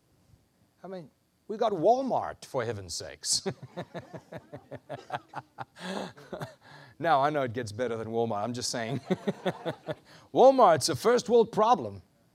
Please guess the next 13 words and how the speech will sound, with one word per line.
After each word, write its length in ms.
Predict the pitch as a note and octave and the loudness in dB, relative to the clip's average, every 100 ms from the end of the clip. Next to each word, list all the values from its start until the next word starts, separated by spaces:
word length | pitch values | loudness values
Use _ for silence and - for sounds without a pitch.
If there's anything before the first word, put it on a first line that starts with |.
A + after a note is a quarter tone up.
| _ _ - | _ _ -20
<laughs> 60 | - - _ _ _ _ _ _ _ _ _ _ | -20 -20 _ _ _ _ _ _ _ _ _ _
I 80 | F3 | -4
mean, 160 | G#3 G3 | -2 -2
you 100 | B3 | -2
can 160 | G#3+ | -2
go 220 | F3 G#3 G#3+ | 4 4 6
there 100 | G3 | 2
for 160 | F#3+ | 0
free 260 | - G#3 G#3 | -4 -2 -2
entertainment 640 | G3 D3+ - A3 B3 C3+ | -4 -6 -2 -2 -2 -6
all 160 | C#3 D#3 | -4 -4
day 120 | D#3+ | -2
long, 360 | D#3 G3 A#2 | -2 -4 -6